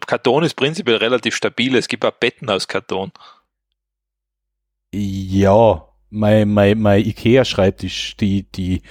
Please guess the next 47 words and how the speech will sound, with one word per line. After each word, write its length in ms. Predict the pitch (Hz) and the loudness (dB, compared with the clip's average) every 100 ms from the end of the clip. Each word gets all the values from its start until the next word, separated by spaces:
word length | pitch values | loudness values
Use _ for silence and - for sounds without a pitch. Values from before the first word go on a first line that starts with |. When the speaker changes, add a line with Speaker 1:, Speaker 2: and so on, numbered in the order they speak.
| - - - 120 | -20 -20 -8 -4
Speaker 2:
die 80 | - | 0
Tischplatten 520 | 131 - 117 - 113 | 0 2 0 0 -2
von 160 | 120 | 2
meinem 160 | 113 110 | 2 2
ikea-Schreibtisch 840 | 98 - 131 107 - 98 - 92 - | 0 2 2 4 2 0 0 -6 -6
bestehen 360 | 101 - 104 | -4 2 2
im 180 | 101 104 | 2 0
Innenleben 460 | 104 104 95 92 90 | 0 0 0 0 -2
aus 240 | 92 - _ _ - | -6 -10 _ _ -6
Karton. 500 | - - 82 85 - _ _ _ _ _ _ _ | -4 -2 -6 -8 -14 _ _ _ _ _ _ _
Speaker 1:
Ja, 140 | 285 294 | -2 -2
schau. 220 | - 170 - _ _ _ _ - | 0 -2 -2 _ _ _ _ -2
Speaker 2:
Dafür 280 | 104 - | -2 -2
kosten 320 | 104 123 - 110 | -2 -2 0 2
die 140 | 101 | 4
halt 180 | 95 98 | 4 2
auch 80 | 92 | 0
nicht 160 | 87 | -2
die 100 | 92 | -4
Welt, 340 | 87 85 - - | -4 -6 -8 -12
aber 500 | 95 98 95 95 - _ _ | -4 2 4 2 -2 _ _
Speaker 1:
Ja, 120 | 120 | 0
ja, 140 | 143 143 | 2 2
na, 120 | 143 | 0
Karton 400 | - 147 160 190 | -2 0 2 2
ist 120 | 175 | 0
nicht 120 | 165 - | -2 0
so 140 | 143 | -2
ein 40 | |
Ding. 200 | 127 143 | 0 -2
Also 120 | 113 104 | -2 -2
Karton, 460 | 110 - 127 131 | -4 -2 -2 -2
das 160 | 110 - | -4 -2
ist 140 | 131 | -2
ja, 60 | 123 | -2
das 220 | 113 104 | -6 -6
ist 40 | 110 | -4
ja 60 | |
noch 100 | 120 | -2
ein 60 | 113 | -2
Spezialkarton, 920 | - 107 - 98 117 - 110 104 104 | -4 -6 -4 -2 -2 -4 -4 -4 -2
der 120 | 104 | -2
hebt 180 | 101 113 | -2 -4
schon 240 | - 113 | -4 -4
was. 220 | 101 92 - 117 | -6 -6 -10 -8
Speaker 2:
Ja, 180 | 117 120 | -2 2
aber, 680 | 151 143 123 117 113 - | 2 4 4 2 0 -8